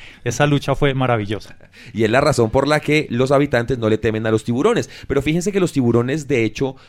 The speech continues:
Speaker 2: no atacan a los seres humanos porque sea su naturaleza.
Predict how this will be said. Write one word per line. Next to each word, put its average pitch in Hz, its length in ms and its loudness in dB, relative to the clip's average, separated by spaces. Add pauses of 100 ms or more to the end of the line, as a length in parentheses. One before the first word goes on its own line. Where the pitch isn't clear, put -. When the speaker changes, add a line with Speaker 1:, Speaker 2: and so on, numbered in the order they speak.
(100)
Speaker 2:
no 131 480 2
atacan 127 600 -4
a 117 320 -4
los 104 300 0
seres 110 320 -2
humanos 110 580 0 (220)
porque 110 260 2
sea 95 160 -2
su 113 120 -4
naturaleza. 110 600 0